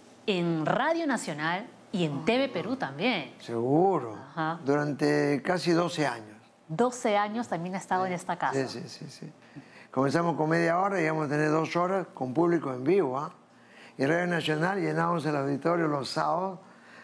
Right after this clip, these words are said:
Speaker 2: Manuel Obregón, Manuel Guaray Obregón me llevó ahí. Oye, la gente, unas colas hasta el estadio. Y ojo, ¿ah? En nuestro set hizo un canje,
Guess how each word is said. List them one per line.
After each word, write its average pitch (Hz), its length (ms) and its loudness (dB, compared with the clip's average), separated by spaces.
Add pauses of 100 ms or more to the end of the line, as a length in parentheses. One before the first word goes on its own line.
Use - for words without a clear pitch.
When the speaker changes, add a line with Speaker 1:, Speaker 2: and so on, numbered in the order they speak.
(100)
Speaker 2:
Manuel 151 340 2
Obregón, 156 640 0
Manuel 151 260 2
Guaray 151 300 2
Obregón 151 300 2
me 156 120 0
llevó 143 260 2
ahí. 196 140 -2 (600)
Oye, 131 500 0
la 123 180 -2
gente, 139 800 0
unas 180 340 2
colas 214 360 2
hasta 160 200 -2
el 147 100 -2
estadio. 147 600 0 (160)
Y 165 100 6
ojo, 190 300 2
¿ah? 185 120 -4 (200)
En 147 80 -2
nuestro 147 340 2
set 233 300 2
hizo 165 180 0
un 175 160 4
canje, 196 420 -2